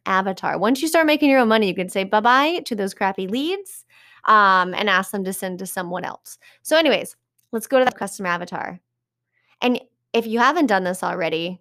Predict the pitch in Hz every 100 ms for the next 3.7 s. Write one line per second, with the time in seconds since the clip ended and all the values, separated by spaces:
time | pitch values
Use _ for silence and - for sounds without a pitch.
0 | _ _ _ _ _ _ 226 240 - _
1 | _ _ 220 240 392 330 - 247 - 226
2 | 320 - _ - 240 240 226 247 - 262
3 | 247 254 262 285 294 - -